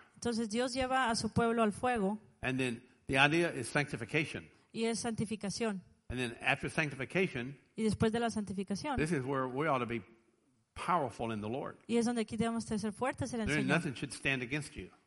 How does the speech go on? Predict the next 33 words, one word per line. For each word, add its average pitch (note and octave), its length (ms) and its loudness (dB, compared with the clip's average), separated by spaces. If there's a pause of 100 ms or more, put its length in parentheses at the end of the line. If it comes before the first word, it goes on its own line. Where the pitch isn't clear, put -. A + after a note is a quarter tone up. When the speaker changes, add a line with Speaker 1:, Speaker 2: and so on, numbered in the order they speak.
Speaker 1:
Que A3 120 0
nada A#3+ 260 0
pueda A#3+ 200 0
estar A#3 260 -4
en A3 100 -4
contra A#3+ 380 -2
de G#3 60 0
Speaker 2:
Nothing F#3+ 260 4
Speaker 1:
ti. - 60 -6
Speaker 2:
should C#3+ 120 2
have B2+ 140 4
anything C#3+ 360 0
in C3+ 120 0
you. G2+ 180 -4 (260)
Speaker 1:
Nada A#3+ 300 0
puede A#3+ 200 2
atacarte. A3+ 680 -2 (420)
Speaker 2:
You C3+ 100 0
should B2 220 -4
be A#2+ 440 -2 (540)
walking C3+ 420 2
like A2+ 200 -4
the A2 80 -8
Lord B2 240 -2
himself. G#2 420 -8 (160)
Speaker 1:
Tú A3 140 0
deberías A#3+ 260 -4
de A3+ 120 -6
caminar A3 500 -4
como G#3+ 220 -4
el G3+ 80 -2
Señor G3 320 -2
mismo. F#3+ 420 -6